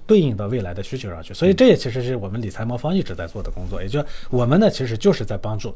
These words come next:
Speaker 1: 我们做两部分工作。
Speaker 2: 嗯。
Speaker 1: 一部分呢，是给大家呢，来清理你的这个，呃，你的这个财富状况。
Speaker 2: 嗯。
Speaker 1: 啊，你现在有多少钱，你未来可能能挣多少钱，你可能有八个方向需要用钱，比如说你的养老、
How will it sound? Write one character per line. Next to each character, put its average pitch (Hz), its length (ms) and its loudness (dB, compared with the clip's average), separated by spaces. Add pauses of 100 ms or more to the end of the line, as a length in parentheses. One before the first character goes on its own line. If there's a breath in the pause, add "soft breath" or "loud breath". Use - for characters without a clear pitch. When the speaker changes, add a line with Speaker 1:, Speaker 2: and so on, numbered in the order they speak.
Speaker 1:
我 127 60 -4
们 143 100 0
做 214 80 4
两 120 160 2
部 185 100 -4
分 170 140 0
工 95 120 -6
作。 98 140 -10 (100)
Speaker 2:
嗯。 92 240 -2
Speaker 1:
一 139 120 0
部 226 160 4
分 165 140 2
呢， 113 100 -2
是 - 120 -6
给 101 200 -6
大 135 140 -4
家 127 160 0
呢， 120 140 -4
来 92 300 -8
清 190 300 2
理 101 180 -2
你 90 140 -10
的 98 140 -8
这 104 120 -8
个， 95 140 -6 (400 soft breath)
呃， 92 280 -10
你 98 120 -6
的 104 100 -6
这 107 120 -8
个 104 100 -6
财 117 180 -4
富 143 120 -2
状 165 180 0
况。 196 180 -2 (120)
Speaker 2:
嗯。 92 160 -2
Speaker 1:
啊， 113 100 -4
你 123 60 -2
现 214 180 6
在 233 80 8
有 170 140 8
多 139 100 4
少 151 100 6
钱， 117 220 -4
你 135 60 0
未 196 100 2
来 196 100 4
可 185 140 -6
能 139 140 0
能 165 120 0
挣 190 140 0
多 135 100 0
少 107 80 -2
钱， 98 220 -8 (220 loud breath)
你 156 120 4
可 185 120 2
能 151 100 2
有 147 100 0
八 151 220 4
个 165 100 4
方 147 180 -2
向 139 120 0
需 143 140 -2
要 143 80 2
用 113 100 -4
钱， 98 180 -10
比 101 80 -8
如 107 60 -6
说 120 100 -4
你 110 100 -4
的 120 100 -4
养 113 260 -6
老、 95 180 -6